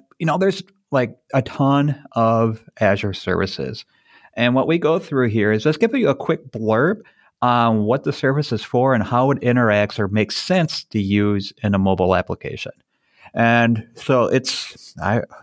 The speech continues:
gosh, I'm trying to count up here. There's in the teens of Azure services that make sense for mobile, mobile apps. And this is cool. It's just cool to have kinda, like, as a pocket guide. So you're wondering, "Well, how does, how do I do compute?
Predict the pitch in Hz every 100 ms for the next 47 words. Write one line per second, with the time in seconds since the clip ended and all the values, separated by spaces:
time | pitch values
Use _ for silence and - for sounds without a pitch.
0 | - - 92 110 101 113 101 104 98 113
1 | 123 104 101 95 - - - - _ -
2 | 123 110 - 165 151 117 101 107 104 107
3 | - 101 98 104 - 98 92 - 117 101
4 | 98 - - _ _ _ - 117 139 143
5 | 139 151 147 - - 127 131 143 147 165
6 | - - _ _ _ - 123 127 123 123
7 | 110 - _ 117 110 139 - 101 - _
8 | _ - 117 135 127 139 135 117 120 117
9 | - 117 113 104 104 101 98 101 113 107
10 | 113 110 120 - _ _ - 113 107 104
11 | - 110 107 104 98 80 67 104 120 113
12 | 98 117 123 123 110 113 101 95 - 95
13 | - -